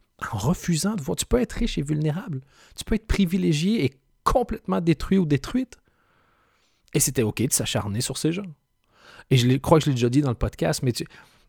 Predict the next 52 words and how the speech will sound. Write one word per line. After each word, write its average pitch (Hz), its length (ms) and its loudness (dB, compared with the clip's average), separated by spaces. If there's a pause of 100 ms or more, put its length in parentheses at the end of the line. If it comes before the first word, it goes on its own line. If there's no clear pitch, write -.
(500)
vois 143 160 2
bien 202 160 2
qu'il 214 160 2
y 131 40 6
a 127 60 2 (180)
quelque 135 160 -2
chose 160 240 0
qui 131 120 -2
ne 120 100 -2 (220)
va 117 220 -2
pas 127 160 -2
du 113 200 -4
tout 151 200 -2 (1000)
quand 123 160 4
tu - 200 -4
constates 123 480 0
que, 123 100 6
par 107 180 0
exemple, 123 400 0
euh, 110 160 0 (680)
certains 131 580 2
acteurs 117 440 4
belges 123 480 2
qui - 80 -4
avaient 110 80 -4
des 113 80 0
problèmes 117 320 0
d'alcool, 117 380 4
on 113 80 2
n'en 104 100 0
parlait 107 240 -2
pas. 185 260 0 (960)
Hmm, 123 500 2
moi, 131 140 6
je - 60 2
faisais 107 160 2
de 104 60 0
la 98 80 2
radio 101 260 0
en 98 80 0
Belgique, 101 340 0
mais 120 160 -2
tout 156 200 -4
à 139 100 0
coup, 196 280 0 (360)
une 127 140 2
Britney 147 320 4
Spears 165 400 4
aux 131 80 6
États-Unis, 127 500 4
là, 151 100 2
c'était 113 320 2